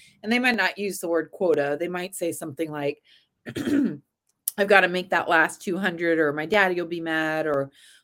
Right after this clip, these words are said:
"Well, I can't go home and sleep until I make that last one hundred," or, "I just need fifty dollars more and then I can have dinner." Um, whatever it is, that's the quota, 'cause the trafficker puts a quota on every victim.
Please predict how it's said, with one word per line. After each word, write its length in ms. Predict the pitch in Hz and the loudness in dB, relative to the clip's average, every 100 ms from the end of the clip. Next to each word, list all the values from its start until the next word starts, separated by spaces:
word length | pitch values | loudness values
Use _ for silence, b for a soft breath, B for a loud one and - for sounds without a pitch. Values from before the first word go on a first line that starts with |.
| - | 0
"Well, 160 | 180 | 6
I 120 | 175 165 | 8 6
can't 260 | 190 180 | 2 -2
go 120 | 175 | -2
home 200 | 190 170 | -2 -4
and 160 | 156 151 | -6 -8
sleep 360 | - 190 196 185 | -6 -4 -4 -4
until 300 | 151 180 156 | -6 -2 -2
I 80 | |
make 200 | 151 147 160 | -2 -6 -6
that 160 | 156 | -4
last 300 | 143 151 - | -2 -4 -8
one 160 | 147 135 | -10 -8
hundred," 540 | 180 180 170 165 156 | -4 -4 2 4 6
or, 80 | 151 | 4
"I 80 | 160 | 4
just 260 | 190 190 | 2 -2
need 240 | 180 175 165 | -4 -6 -4
fifty 260 | 185 - 165 | -8 -6 -2
dollars 440 | 151 143 143 151 | 0 2 -2 -4
more 260 | 208 196 180 | -4 0 0
and 140 | 156 | -2
then 80 | 131 | -4
I 120 | 143 | -6
can 180 | 143 151 | -6 -8
have 200 | 147 139 | -8 0
dinner." 400 | 226 202 185 180 b b b b b | 0 0 -2 -4 b b b b b
Um, 440 | 185 175 143 147 147 208 | 4 6 4 -4 -10 0
whatever 480 | 196 202 185 170 | 6 8 8 4
it 60 | 160 | 4
is, 200 | 165 151 | 4 4
that's 280 | 180 180 - | 2 0 -6
the 100 | 156 | -10
quota, 500 | - 151 147 147 113 | 0 2 4 4 2
'cause 200 | 180 165 | -6 -10
the 80 | 165 | -6
trafficker 400 | 175 180 - 170 | -2 -2 -2 -14
puts 200 | 165 160 | -14 -16
a 60 | |
quota 240 | 156 160 151 | -4 -2 0
on 180 | 147 151 | -2 -4
every 280 | 156 151 151 | -6 -6 -4
victim. 460 | 151 151 226 240 | -6 -4 -4 -6